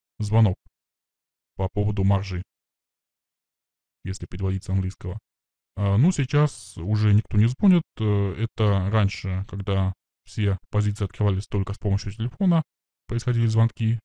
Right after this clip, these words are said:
и такое пошло название. А сейчас же вам могут прислать либо письмо, э, либо же позиция автоматически закроется при достижении уровня залога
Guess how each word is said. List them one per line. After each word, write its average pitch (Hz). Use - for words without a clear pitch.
и 104
такое 104
пошло 101
название. 101
А 90
сейчас 165
же 113
вам 117
могут 107
прислать -
либо 98
письмо, 190
э, 98
либо 143
же 113
позиция 104
автоматически 98
закроется 120
при 110
достижении 101
уровня 98
залога 156